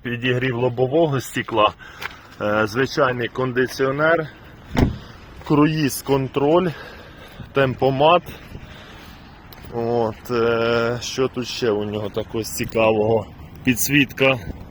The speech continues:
ви бачите, в дзеркалах з обох сторін. Що тут в нього ще? Ну, бортовий комп'ютер, зрозуміло.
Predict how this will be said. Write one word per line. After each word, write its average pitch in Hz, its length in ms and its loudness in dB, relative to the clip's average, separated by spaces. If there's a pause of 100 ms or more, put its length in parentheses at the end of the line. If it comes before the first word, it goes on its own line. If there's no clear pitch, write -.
(420)
ви 110 80 -4
бачите, 113 480 4
в 107 40 -2
дзеркалах 120 640 2 (920)
з 104 100 -8
обох 113 360 -2
сторін. 151 520 0 (1200)
Що 107 180 -10
тут 101 240 -12
в 110 100 -10
нього 104 300 -8
ще? 107 340 -10
Ну, 180 120 -4
бортовий 127 480 0
комп'ютер, 135 580 -2
зрозуміло. 110 920 -8